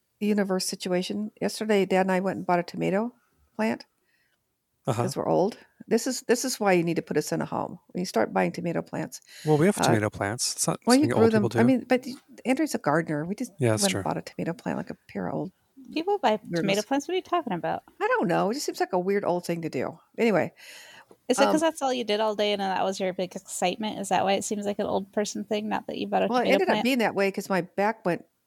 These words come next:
Speaker 1: out and I was crippled.
Speaker 2: Did you get a
Speaker 1: Anyway.
Speaker 2: huge tomato plant?
Speaker 1: Yeah, it's pretty big.
Speaker 2: That's probably why. You should get a smaller one next time. Are you gonna
Speaker 1: No.
Speaker 2: put it on your deck?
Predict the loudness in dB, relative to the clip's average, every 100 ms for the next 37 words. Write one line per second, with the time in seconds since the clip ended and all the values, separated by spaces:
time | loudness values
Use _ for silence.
0 | _ 0 0 0 -2 -2 -4 -8 -16 _
1 | _ _ _ _ -20 -4 -2 0 -2 -4
2 | -10 _ -10 0 4 4 4 2 2 2
3 | -4 -6 -12 _ _ _ _ _ -2 0
4 | 0 0 -2 -4 _ _ _ 2 2 2
5 | -8 -18 -4 -2 2 0 0 -14 -16 -4
6 | 0 2 2 0 -4 -4 -2 0 0 0
7 | 0 -4 -8 -8 -8 -8 -16 _ _ _
8 | -2 2 2 2 0 0 2 0 -4